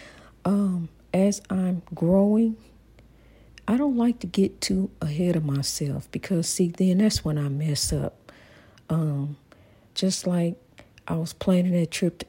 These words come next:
Africa, you know, I planned and stuff kept happening. Stuff kept getting in the way. Um, <clears throat> the first time it was, um,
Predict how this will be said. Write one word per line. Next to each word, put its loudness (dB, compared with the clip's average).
Africa, -2
you -4
know, -2
I -6
planned 0
and -2
stuff -2
kept -2
happening. -6
Stuff 0
kept 0
getting 0
in 4
the 0
way. 2
Um, -2
<clears throat> -20
the 6
first 0
time -2
it 0
was, -2
um, -4